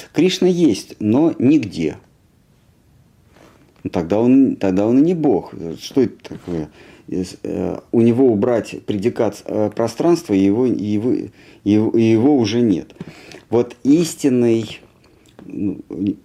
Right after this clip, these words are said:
поймите правильно, Бог или, или, э, высшее, Всевышний, вот, Всевышний, он не зависит ни от времени,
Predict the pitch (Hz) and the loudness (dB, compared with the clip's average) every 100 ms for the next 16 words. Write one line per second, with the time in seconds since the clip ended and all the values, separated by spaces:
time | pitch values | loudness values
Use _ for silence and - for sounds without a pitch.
0 | 95 92 92 95 98 95 87 80 95 156 | -12 -4 -4 -4 -2 0 0 -2 0 2
1 | 165 101 85 80 98 92 92 80 - 92 | 0 -4 -6 -6 -4 0 0 -2 -6 -8
2 | - 98 113 143 - - 80 - 80 - | -8 -2 2 2 2 -6 -6 -6 -10 -12
3 | - _ _ - - 98 127 117 - - | -20 _ _ -8 -2 2 2 2 -2 -10
4 | 110 - - - _ _ - - - 104 | -14 -14 -16 -20 _ _ -20 -12 -4 0
5 | 117 185 - 104 - - - - 120 151 | 2 2 0 -2 -4 -14 -20 -4 0 4
6 | 147 123 135 139 127 - - 101 135 165 | 4 4 2 2 0 -4 -6 -2 0 -2
7 | 127 113 101 90 82 85 | -2 0 2 2 -2 -6